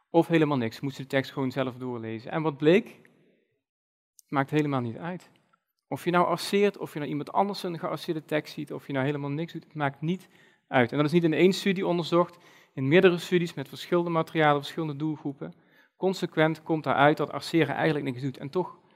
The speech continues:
eh, gebruiken we het allemaal. Nou, dan samenvatten. Eh, voor samenvatten, samenvatten geldt een iets genuanceerder verhaal. Samenvatting is namelijk lastig te onderzoeken. En dat komt,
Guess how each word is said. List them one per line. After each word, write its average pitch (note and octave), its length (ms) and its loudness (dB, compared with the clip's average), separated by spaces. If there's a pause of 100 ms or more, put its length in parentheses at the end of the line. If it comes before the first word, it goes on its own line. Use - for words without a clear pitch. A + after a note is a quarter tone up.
(240)
eh, C3 240 -2
gebruiken D3+ 460 -2
we - 60 -20
het - 100 -12
allemaal. B2+ 440 -6 (1400)
Nou, D3+ 140 8
dan F#3+ 140 10
samenvatten. F3 800 8 (560)
Eh, C#3+ 320 8 (140)
voor - 160 -10
samenvatten, F#3+ 640 8
samenvatten E3+ 440 6
geldt E3 200 8
een D#3+ 120 -4
iets F3 100 -6
genuanceerder D#3 720 4
verhaal. B2+ 520 4 (380)
Samenvatting F3+ 680 6
is E3 120 -2
namelijk D#3+ 480 4 (180)
lastig E3+ 380 2
te - 80 -8
onderzoeken. D#3+ 640 -2 (560)
En D#3 100 -6
dat C#3+ 160 -2
komt, F#3 460 2